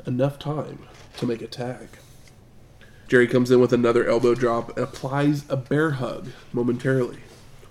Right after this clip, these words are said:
only for Scott to escape with an overhead suplex as we see Colonel Parker and Sister Sherry arguing about sex position or dastardly plots or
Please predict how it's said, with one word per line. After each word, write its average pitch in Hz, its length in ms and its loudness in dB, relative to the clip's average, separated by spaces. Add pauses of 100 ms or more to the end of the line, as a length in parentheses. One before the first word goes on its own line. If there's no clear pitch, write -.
only 180 220 4
for 233 80 0
Scott 127 340 -2
to 143 80 2
escape 117 460 -2
with 120 100 -10
an 113 140 -8
overhead 135 400 0
suplex - 720 -4 (760)
as 127 120 0
we 143 80 6
see 151 260 2
Colonel 170 380 -2
Parker 160 720 -2
and 131 140 -2
Sister 165 400 -2
Sherry 131 560 -2 (340)
arguing 139 520 4
about 117 280 -2
sex 131 300 -2
position 120 680 0
or 120 240 -6 (400)
dastardly 120 540 -6
plots - 880 -14
or - 220 -10